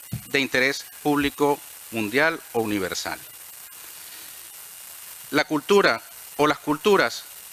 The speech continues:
tienen ciertamente que ser de interés de toda la humanidad, de una manera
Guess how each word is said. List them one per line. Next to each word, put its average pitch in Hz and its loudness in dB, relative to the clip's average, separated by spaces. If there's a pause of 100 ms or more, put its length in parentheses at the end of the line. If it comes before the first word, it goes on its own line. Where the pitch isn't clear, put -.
tienen 139 4
ciertamente 160 4
que 143 4
ser 147 4 (720)
de 135 4
interés 131 2 (200)
de 143 4
toda 190 6
la 139 6
humanidad, 104 4 (720)
de 147 4
una 185 4
manera 208 4